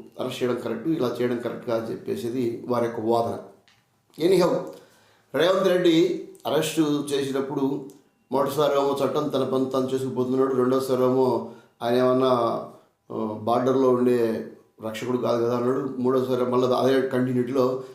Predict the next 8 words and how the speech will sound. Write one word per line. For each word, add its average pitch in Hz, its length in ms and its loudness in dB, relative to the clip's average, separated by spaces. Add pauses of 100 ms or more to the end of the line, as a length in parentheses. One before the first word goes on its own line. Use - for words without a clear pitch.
(200)
ఆయన 131 180 2
మా 131 180 4
భార్య 151 380 2
మా 143 140 0
బంధువు 151 680 0
కాదు, 135 180 2
నేను 123 120 0
కావాలని 139 440 2